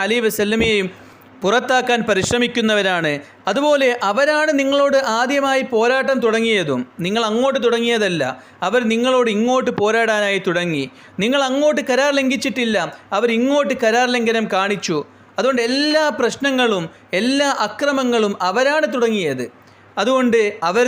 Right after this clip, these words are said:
തന്നെയാണ് തുടങ്ങിയത്. അവർ നിങ്ങളെ നശിപ്പിക്കാൻ പരിശ്രമിക്കുന്നവരാണ്. അവർ നിങ്ങളുടെ യാതൊരു ബന്ധത്തിനും യാതൊരു കരാറിനും സ്ഥാനം നൽകുന്നില്ല. ഇങ്ങനെ പൂർണ്ണമായി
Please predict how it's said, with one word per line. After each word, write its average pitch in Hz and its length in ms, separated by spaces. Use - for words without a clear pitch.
തന്നെയാണ് 269 400
തുടങ്ങിയത്. 208 560
അവർ 269 220
നിങ്ങളെ 240 300
നശിപ്പിക്കാൻ 254 580
പരിശ്രമിക്കുന്നവരാണ്. 220 1040
അവർ 285 200
നിങ്ങളുടെ 240 400
യാതൊരു 233 420
ബന്ധത്തിനും 214 640
യാതൊരു 233 460
കരാറിനും 220 580
സ്ഥാനം 208 480
നൽകുന്നില്ല. 220 480
ഇങ്ങനെ 247 300
പൂർണ്ണമായി 240 680